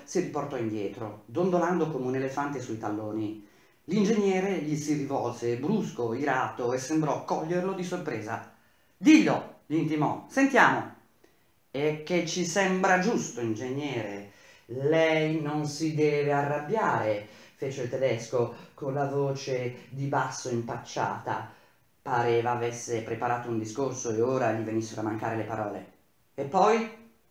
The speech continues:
Io non dico che lei dal suo punto di vista non possa anche avere ragione." "Non potrei, ce l'ho", lo interruppe Badolati.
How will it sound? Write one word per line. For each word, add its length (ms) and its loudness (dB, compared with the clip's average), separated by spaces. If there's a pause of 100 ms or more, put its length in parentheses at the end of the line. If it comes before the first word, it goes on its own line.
(500)
Io 320 -2
non 280 -2
dico 600 -2
che 180 -10
lei 460 0
dal 180 -4
suo 160 -4
punto 360 -8
di 120 -6
vista 380 -6
non 180 -10
possa 360 -4
anche 360 -4
avere 420 -2
ragione." 800 2
"Non 720 6 (360)
potrei, 1040 2
ce 400 4
l'ho", 460 6 (220)
lo 120 -2
interruppe 520 -4
Badolati. 680 -4